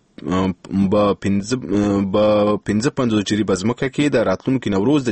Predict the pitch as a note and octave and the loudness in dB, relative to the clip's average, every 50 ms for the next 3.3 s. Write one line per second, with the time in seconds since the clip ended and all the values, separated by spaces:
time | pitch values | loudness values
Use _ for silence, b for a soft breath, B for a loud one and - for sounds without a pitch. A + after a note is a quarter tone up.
0 | F#2+ F#2 - - G2+ F#2 F2 E2+ E2+ E2+ F2 G#2 G#2 G2+ - G#2 G2 F#2 D#2+ D#2+ | -2 -2 -2 -2 -2 0 0 -2 -2 -2 -2 -2 -2 0 -2 -2 -2 -2 -4 -6
1 | D#2 - - - - B B B B B B B B B B - A2 - - - | -6 -8 -10 -10 -12 B B B B B B B B B B -2 -2 -2 0 -2
2 | C#3 C#3 C3 A#2+ - - G#2 G#2 G2 G2 G#2 G2 F#2 - - - A#2+ - - - | -2 0 0 -2 -2 -2 -2 0 0 0 0 -2 -2 -6 -14 -10 -8 -4 0 0
3 | C3+ C3 G2+ E2 - - | 0 0 0 -4 -6 -8